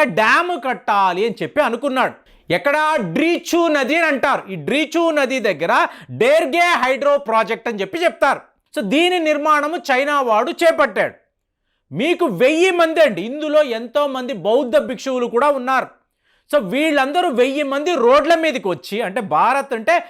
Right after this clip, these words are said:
వేలలో ఉంటారు. టిబెట్ అనేది మీకు అక్కడ only మీకు బౌద్ధ ఆరామాలు ఉంటాయి. టిబెట్ అంటేనే ఒక మానస్టరీ అని అంటారు, అలాంటి ఒక దేశం. వాళ్ళు ఇవాళ ఆవేశపడి వెయ్యి మంది దాకా రోడ్ల మీదకి వచ్చి,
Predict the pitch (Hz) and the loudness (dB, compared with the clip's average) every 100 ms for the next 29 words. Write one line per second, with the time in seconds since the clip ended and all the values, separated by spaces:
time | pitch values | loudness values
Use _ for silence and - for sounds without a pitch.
0 | - 131 220 302 339 349 294 233 196 - | -10 0 2 4 4 4 2 0 -2 -4
1 | _ _ 247 247 330 349 330 285 277 269 | _ _ -4 2 2 2 0 0 0 -2
2 | 330 294 302 226 - 320 285 254 320 302 | -4 -4 -2 -2 0 2 4 4 0 -4
3 | 247 202 202 262 294 262 247 269 254 240 | -4 -2 0 2 2 2 2 -2 -4 -4
4 | 220 339 - - - 240 294 330 330 311 | -2 -2 -2 -8 -2 2 6 6 6 2
5 | 294 294 285 269 285 330 339 285 233 214 | 2 2 4 4 2 4 4 2 2 2
6 | 240 - - 190 269 311 302 285 269 294 | 2 -4 -2 2 4 2 0 0 2 2
7 | 320 302 294 190 196 262 302 285 269 240 | 2 2 0 0 0 0 0 0 0 2
8 | 262 262 254 - _ _ _ _ - 113 | 2 2 -4 -10 _ _ _ _ -10 0
9 | 160 254 339 370 359 269 285 302 233 240 | 4 6 6 4 2 2 4 4 4 4
10 | 285 269 247 - 180 196 294 214 254 311 | 4 2 2 -2 -2 -2 -4 0 0 2
11 | 320 349 294 254 254 262 190 180 160 208 | 0 0 0 -2 -2 -2 0 0 2 2
12 | 311 - - 143 160 247 302 330 311 302 | 2 0 -6 -4 2 4 4 2 0 0
13 | 269 233 208 202 330 359 | -4 -4 -4 -4 -4 -4